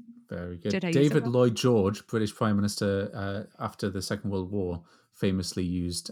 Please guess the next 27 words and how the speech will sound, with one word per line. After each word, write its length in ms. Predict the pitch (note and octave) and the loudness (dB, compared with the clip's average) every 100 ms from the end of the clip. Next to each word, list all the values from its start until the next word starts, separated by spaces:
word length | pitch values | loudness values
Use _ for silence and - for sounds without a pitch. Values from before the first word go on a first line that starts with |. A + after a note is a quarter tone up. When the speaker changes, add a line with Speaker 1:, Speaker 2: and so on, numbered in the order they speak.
| - | -8
Speaker 1:
um, 380 | E2+ E2 E2 E2 _ _ - _ _ _ | -4 -2 -4 -8 _ _ -18 _ _ _
well, 140 | - A2 | 2 4
it 60 | A#2 | 2
was 160 | G#2+ | 2
used 220 | A#2+ A2 | 0 0
ab-, 160 | G#2 - A#2 | -4 -4 -8
about 440 | G2+ A2 G#2 - - | -2 0 0 -4 -10
him, 420 | - F2+ E2 - - | -6 -4 -2 -4 -6
saying 420 | - G#2 F#2+ F#2 | -4 -2 -2 -4
that 260 | F#2 F#2 - _ _ | -4 -4 -8 _ _
it 140 | G#2+ | -6
was 240 | G#2+ G2 G2 | -4 -2 -2
like 280 | G2 F#2 - | -2 -2 -4
replacing 600 | G2 - A#2 A2+ - G2+ | -6 -2 0 0 0 -2
a 60 | |
damp 380 | F#2 - G#2+ G#2 | -2 0 0 0
squid, 520 | - - A2 F2 E2 - - | -4 -2 0 0 0 -6 -14
squib 400 | - B2+ F#2 E2 | -6 0 0 0
with, 240 | F#2 - | -6 -6
like, 200 | G#2 F2 - | -8 -6 -8
a 20 | |
firework 640 | - F2+ E2+ E2+ F#2+ - _ _ _ | -6 -4 -2 -4 -6 -14 _ _ _
because 240 | - G2+ - | -8 -6 -4
he 120 | F#2 | -4
was 180 | F2 - | -4 -4
so, 340 | G2 F2 E2+ G#2 | -2 -2 -2 -4
um, 380 | E2 E2 E2 | -4 -4 -4